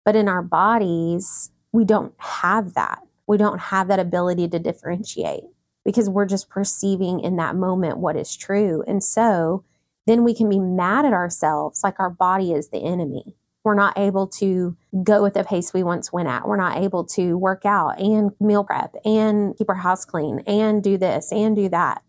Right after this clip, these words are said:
or whatever your checklist looks like. So sometimes we can disassociate more from how we feel to keep pushing through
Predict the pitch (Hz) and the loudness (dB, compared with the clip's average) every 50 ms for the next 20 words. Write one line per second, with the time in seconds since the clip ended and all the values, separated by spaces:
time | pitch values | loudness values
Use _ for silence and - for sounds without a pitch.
0 | _ _ _ - - 208 202 214 208 214 214 220 220 208 190 185 190 190 190 185 | _ _ _ -4 0 2 4 4 4 4 4 4 2 0 0 0 2 2 2 2
1 | 185 185 175 _ - - - 220 202 - - 170 160 - - - - - - - | 0 0 -4 _ -6 -4 -2 -2 -2 -2 -2 -2 -2 -2 -2 -4 -6 -6 -6 -8
2 | - - - - - - _ _ _ _ _ _ - - - 254 233 208 208 202 | -8 -6 -6 -6 -8 -10 _ _ _ _ _ _ -10 -2 2 4 4 6 6 4
3 | 185 196 - - 240 240 247 254 247 202 214 208 208 202 196 196 - - 190 185 | 2 0 0 0 0 2 2 2 2 0 0 0 0 0 0 0 -2 -2 -2 -2
4 | 175 175 175 - - - 190 202 208 208 226 208 165 - 196 190 - - 190 175 | -2 -2 -4 -4 -6 -2 0 0 0 2 0 0 0 0 0 0 0 -2 -2 -2
5 | - - 196 196 196 208 240 240 - 202 190 185 175 160 165 175 185 175 - - | 0 0 2 2 2 2 0 0 -2 -2 -2 0 0 0 0 0 -2 -4 -4 -2
6 | 180 170 160 180 180 - 175 - - - 208 190 - _ - - 202 - - 190 | -2 -2 -2 -2 -4 -8 -14 -10 -6 -4 -4 -4 -4 _ -4 -4 -2 -2 -2 -2
7 | 185 185 185 - _ - 202 202 190 175 170 165 165 - 196 220 262 | -2 -4 -4 -6 _ -4 -4 -2 0 0 0 -2 -2 -2 -2 -4 -4